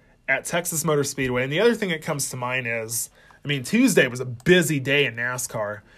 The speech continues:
And Matt DiBenedetto, what a crazy season that he has had. You know, he got off to a rugged start. I think he was, like, thirty-eighth in points after two races.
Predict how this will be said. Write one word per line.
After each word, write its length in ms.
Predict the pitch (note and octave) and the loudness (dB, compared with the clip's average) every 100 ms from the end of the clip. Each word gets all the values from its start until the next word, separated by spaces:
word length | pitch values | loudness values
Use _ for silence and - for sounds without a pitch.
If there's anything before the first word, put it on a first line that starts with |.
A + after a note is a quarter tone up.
| - - - | -20 -20 -4
And 160 | C#3 C3+ | 0 4
Matt 220 | E3+ B3 | 6 6
DiBenedetto, 800 | A3 G#3 E3+ C#3 D3 A#2+ A2+ A#2+ - | 6 6 6 6 6 6 0 -4 -4
what 260 | C#3 A3 | 4 6
a 60 | G3 | 4
crazy 640 | - - D3 E3 E3+ D#3+ | 0 -4 2 4 4 2
season 360 | C3+ D#3 D3 C3 | 0 0 0 -2
that 100 | A#2 | -6
he 180 | - D3+ | -2 0
has 140 | A2+ | 0
had. 540 | - D#3 C#3 A#2 B2 - _ _ _ _ _ _ _ _ - | -2 2 2 0 -6 -16 _ _ _ _ _ _ _ _ -4
You 120 | D#3+ | 2
know, 260 | D3 C#3 | 4 4
he 500 | C3 - D3 C3 B2 - _ _ _ _ _ _ - - - | 2 -2 0 0 -4 -10 _ _ _ _ _ _ -16 -14 -4
got 180 | D3 D3 | 2 4
off 180 | D3 D3+ | 4 0
to 200 | - A#2+ | -4 -4
a 40 | |
rugged 440 | G#2+ B2+ F3 D#3+ A#2+ | -2 6 6 6 0
start. 380 | - C#3 A#2 A2+ | 0 2 2 0
I 60 | |
think 200 | B2 D#3+ | -4 -4
he 100 | D#3 | -2
was, 120 | B2+ | -4
like, 220 | A#2 A2+ - - - _ _ _ _ _ _ | -4 -8 -12 -20 -20 _ _ _ _ _ _
thirty-eighth 720 | - - D3 D#3 C#3 D3+ D3 | -10 4 4 4 2 2 0
in 120 | B2+ | -8
points 340 | - D3 C#3+ C3+ | -6 -2 -2 -2
after 240 | B2 B2 | -4 -6
two 240 | - D3 | 0 2
races. 640 | C3 A#2 A#2 - C#3+ D3+ | 4 2 0 0 0 -2